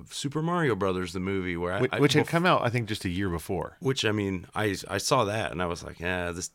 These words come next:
Speaker 1: they don't know what they're doing." And,
Speaker 2: Gotcha.
Speaker 1: you know, much like video games made of movies, and the reverse is just as bad typically, so
Speaker 2: Mm-hmm.
Speaker 1: I stayed away from it because, and I was, like, fourteen, so I'd have been like, <laughs> "This is so dumb," and,
Speaker 2: Yeah.
Speaker 1: you know, so yeah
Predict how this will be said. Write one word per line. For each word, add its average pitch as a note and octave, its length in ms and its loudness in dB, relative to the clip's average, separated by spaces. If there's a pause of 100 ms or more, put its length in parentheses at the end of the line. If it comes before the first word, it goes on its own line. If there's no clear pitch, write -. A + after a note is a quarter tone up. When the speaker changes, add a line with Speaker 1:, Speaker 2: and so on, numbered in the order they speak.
Speaker 1:
they G2 100 0
don't F#2+ 140 0
know F2 80 -2
what E2+ 140 -4
they're F#2+ 100 -6
doing." G#2 540 -2
And, F2 120 -4
Speaker 2:
Gotcha. D#2 260 -4
Speaker 1:
you A2 60 -2
know, A2 120 0
much B2+ 260 0
like G#2+ 220 -2 (100)
video G#2 380 -2
games G2+ 340 -2
made A2 180 0
of A#2+ 100 -6
movies, C#3+ 520 -2 (100)
and F#2+ 120 -8
the F2+ 100 -4
reverse G2+ 500 2
is F#2+ 260 -6 (100)
just G2+ 260 -4
as G2 100 -4
bad G2 340 0
typically, C#3 440 -2
so E2+ 360 -2
Speaker 2:
Mm-hmm. F2 120 -10
Speaker 1:
I F#2+ 160 -4
stayed G#2+ 300 0
away F2+ 220 0
from E2 260 -6
it D#2+ 160 -8
because, D#2+ 440 -10 (400)
and D#3 200 0
I B2+ 40 0
was, A2 160 -4
like, G#2 140 -2
fourteen, F#2+ 600 -2
so E2 160 -4
I'd E2+ 60 -4
have E2+ 100 -8
been F2 120 -6
like, E2+ 140 -8
<laughs> - 560 -4
"This B2 160 -4
is G#2+ 80 -4
so A#2 220 0
dumb," G2 420 0
and, F2+ 100 -4
Speaker 2:
Yeah. F2 220 2
Speaker 1:
you G2 100 -4
know, F2 260 -4 (420)
so D#2+ 220 -12
yeah D#2 180 -8